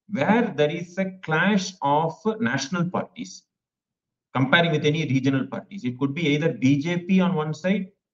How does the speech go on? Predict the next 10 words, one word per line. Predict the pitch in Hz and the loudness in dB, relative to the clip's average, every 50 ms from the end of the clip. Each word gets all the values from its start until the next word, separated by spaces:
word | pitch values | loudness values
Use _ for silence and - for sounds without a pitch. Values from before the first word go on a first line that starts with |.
| _ _ | _ _
Congress | 143 143 160 170 170 185 190 185 - | 0 0 2 2 0 0 -2 -2 -2
and | 170 151 | -4 -2
Communist | - 143 135 139 143 143 147 139 - - - | -2 0 0 0 0 0 0 -2 -4 -6 -4
on | 135 123 123 | -2 -2 0
the | 147 180 - | -2 -2 -4
other | 110 95 - 95 | -4 -4 -4 -6
side. | - - - - - _ _ _ _ _ _ _ _ _ _ _ _ _ | -6 -10 -18 -20 -20 _ _ _ _ _ _ _ _ _ _ _ _ _
So | _ - - 294 | _ -6 -4 -2
what | 277 160 120 127 180 202 - - - - | -2 -2 0 0 -2 -2 -2 -4 -8 -6
is | 311 294 302 - - - - | -6 -6 -6 -6 -12 -16 -20